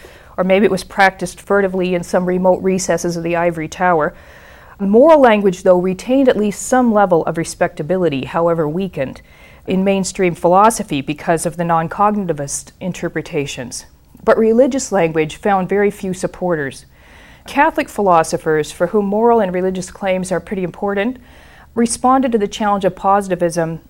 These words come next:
in various ways, though few opted, I think, just for a simple accommodation. They founded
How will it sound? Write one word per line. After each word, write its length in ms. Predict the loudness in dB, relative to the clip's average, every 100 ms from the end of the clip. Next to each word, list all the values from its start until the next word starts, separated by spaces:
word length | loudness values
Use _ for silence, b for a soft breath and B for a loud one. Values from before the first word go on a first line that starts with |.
| _ -8
in 280 | -4 -4 0
various 440 | 2 2 0 -2
ways, 520 | -6 -4 -4 -6 -12 _ _ -4
though 180 | -2 -2
few 320 | -2 -2 2
opted, 420 | 2 2 0 -2
I 100 | -2
think, 280 | -4 -10 -8
just 200 | -12 -6
for 120 | -4
a 60 | -4
simple 340 | -6 -4 -4
accommodation. 840 | -4 -4 -4 -2 -4 -4 -6 -14 -18 _ B B B B B -4
They 160 | -4
founded 640 | -2 0 2 4 2 0